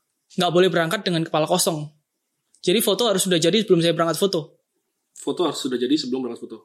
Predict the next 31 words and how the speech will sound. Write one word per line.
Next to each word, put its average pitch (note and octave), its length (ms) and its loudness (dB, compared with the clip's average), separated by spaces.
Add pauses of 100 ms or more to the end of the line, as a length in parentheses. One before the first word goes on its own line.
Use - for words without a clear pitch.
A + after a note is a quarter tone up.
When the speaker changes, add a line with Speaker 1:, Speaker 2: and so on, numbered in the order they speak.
Speaker 1:
Iya. D#3+ 140 0
Speaker 2:
Udah C3+ 140 4
ada C3 100 4
di B2+ 140 0
kepala. B2 300 -2
Speaker 1:
Udah F3+ 140 4
ada F3+ 120 0
di E3+ 80 0
kepala. D#3+ 340 0
Speaker 2:
Hmm. D3 160 -4
Speaker 1:
Bayangannya D#3+ 320 -2
fotonya F3+ 240 0
bakal E3 200 2
kayak C#3+ 120 -2
gimana. D3 280 -2
Speaker 2:
Hmm. B2+ 160 -4 (1160)
Speaker 1:
Jadi E3 840 -2 (560)
saya F#3+ 380 0
se-, - 320 -6
sebelum, G3 500 4 (880)
sebelum G3 520 4 (880)
berangkat E3 480 -2
saya - 180 0
Speaker 2:
Hmm. G#3+ 60 4
Speaker 1:
mungkin B3+ 240 0
lihat-lihat F3+ 600 2
beberapa D#3 380 -2
sekilas D#3+ 480 0
kayak C#3+ 140 -4
Speaker 2:
Hmm. C#3+ 80 -2
Speaker 1:
gitu. C#3+ 140 -4